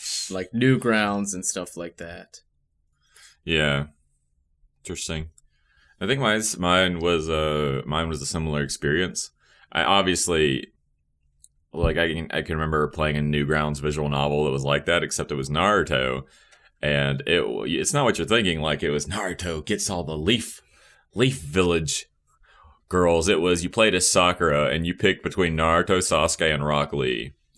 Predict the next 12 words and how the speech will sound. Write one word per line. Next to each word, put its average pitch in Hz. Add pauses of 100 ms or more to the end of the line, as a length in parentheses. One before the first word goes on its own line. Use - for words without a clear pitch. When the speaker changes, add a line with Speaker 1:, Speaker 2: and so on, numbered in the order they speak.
(280)
Speaker 2:
<laughs> 156
Speaker 1:
And 90 (1040)
I'll 92
be 107
honest, 85
I 85
went 131
for 95
the 78
Rock 78
Lee 80
route. 67